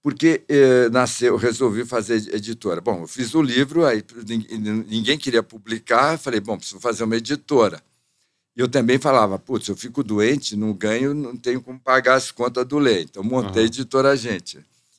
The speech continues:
Speaker 1: E aconteceu uma história interessante. No ano passado, eu, eu tenho uma, uma astróloga, que é minha amiga, a Dira. Eu falei, "Dira,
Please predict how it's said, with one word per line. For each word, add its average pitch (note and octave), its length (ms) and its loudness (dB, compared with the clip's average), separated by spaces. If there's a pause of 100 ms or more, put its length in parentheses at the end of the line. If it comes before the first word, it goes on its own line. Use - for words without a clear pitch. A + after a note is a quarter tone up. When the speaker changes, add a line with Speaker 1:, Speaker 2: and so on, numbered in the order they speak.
Speaker 1:
E C#3+ 60 2
aconteceu F3 360 2
uma D#3+ 120 4
história D3 300 2
interessante. C3 640 0 (500)
No B2+ 160 -6
ano F3 180 2
passado, A2 760 -2 (380)
eu, G#2+ 240 -2
eu A2+ 120 2
tenho C#3+ 180 0
uma, G2+ 260 0 (120)
uma F#2+ 320 -2
astróloga, G2 680 0
que G2+ 120 -8
é F#2+ 40 -4
minha A2+ 180 0
amiga, F#2 480 -4
a E2 40 -20
Dira. G2+ 440 -6 (400)
Eu - 60 -20
falei, F#3+ 220 4
"Dira, E3+ 460 2